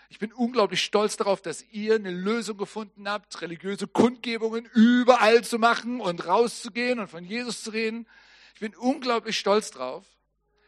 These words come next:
dass ihr in einer Zeit, wo überall rote Ampeln stehen, Lösungen gefunden habt und kontinuierlich um Lösungen kämpft, die wirklich Sinn machen. Man muss auch nicht immer gleich über eine rote Ampel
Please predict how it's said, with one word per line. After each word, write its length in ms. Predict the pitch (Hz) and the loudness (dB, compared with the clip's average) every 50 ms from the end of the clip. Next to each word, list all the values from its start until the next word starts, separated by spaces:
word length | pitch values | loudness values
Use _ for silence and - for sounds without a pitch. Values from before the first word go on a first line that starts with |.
| _ _ _ | _ _ _
dass 160 | - 135 135 | -18 -16 -12
ihr 60 | 180 | -6
in 60 | 220 254 | -4 -4
einer 120 | 247 - | -4 -4
Zeit, 560 | - - - 165 147 147 175 _ - - _ _ _ _ | -6 -8 -6 -6 -6 -6 -10 _ -20 -20 _ _ _ _
wo 80 | - - | -20 -20
überall 260 | 139 180 196 220 190 | -14 -8 -4 -4 -4
rote 280 | 180 175 190 185 185 - | -2 -4 -6 -8 -6 -10
Ampeln 400 | 180 196 190 _ 131 127 220 214 | -10 -12 -12 _ -20 -20 -20 -20
stehen, 460 | - - - 208 208 - - 240 240 _ _ _ _ _ _ _ _ _ _ _ _ _ _ _ _ _ _ | -20 -20 -20 -20 -20 -20 -20 -20 _ _ _ _ _ _ _ _ _ _ _ _ _ _ _ _ _ _ _
Lösungen 760 | - 151 180 214 240 269 277 294 277 208 214 220 190 170 156 | -12 -8 -4 -2 -2 -2 -2 -4 -6 -6 -8 -8 -10 -10 -16
gefunden 520 | 143 131 - - 135 123 - _ 117 110 104 | -18 -18 -16 -16 -16 -16 -16 _ -20 -16 -14
habt 460 | 117 202 226 _ _ - - - _ _ _ _ _ _ _ _ _ _ _ _ _ _ _ _ _ _ _ _ _ | -14 -16 -16 _ _ -20 -20 -20 _ _ _ _ _ _ _ _ _ _ _ _ _ _ _ _ _ _ _ _ _
und 260 | - 226 214 202 - | 0 0 0 0 0
kontinuierlich 640 | - - 240 269 247 220 240 233 226 226 208 - | -2 -2 -2 -2 -2 -8 -10 -4 -4 -4 -4 -6
um 120 | 233 196 185 | -10 -8 -6
Lösungen 560 | 202 220 233 233 - 202 190 190 185 185 _ | -4 -4 -4 -4 -6 -10 -14 -16 -18 -18 _
kämpft, 760 | - - 226 208 156 135 143 196 _ _ _ _ _ _ _ _ - | -10 -6 -6 -6 -6 -10 -20 -20 _ _ _ _ _ _ _ _ -18
die 140 | 170 170 147 | -18 -14 -10
wirklich 340 | 156 147 - - 147 - | -10 -10 -10 -10 -16 -16
Sinn 260 | - - 240 240 220 165 | -14 -12 -12 -12 -12 -12
machen. 340 | 120 101 _ _ _ _ _ _ _ _ _ _ _ _ _ _ _ _ _ _ _ _ _ _ _ _ | -14 -18 _ _ _ _ _ _ _ _ _ _ _ _ _ _ _ _ _ _ _ _ _ _ _ _
Man 140 | - 208 214 | -2 -2 0
muss 180 | 240 285 - | 0 -2 -2
auch 120 | 262 233 220 | -2 -2 0
nicht 180 | 226 214 226 | 0 0 0
immer 180 | 226 226 220 208 | 0 0 0 0
gleich 320 | - - 202 214 214 202 | 0 -2 -2 -2 -2 -2
über 80 | 220 196 | -4 -8
eine 100 | 185 196 | -8 -2
rote 320 | 175 196 214 202 214 180 | 2 2 2 2 2 0
Ampel 520 | 196 202 233 214 208 180 147 123 110 98 | -2 -4 -4 0 0 0 0 0 -4 -8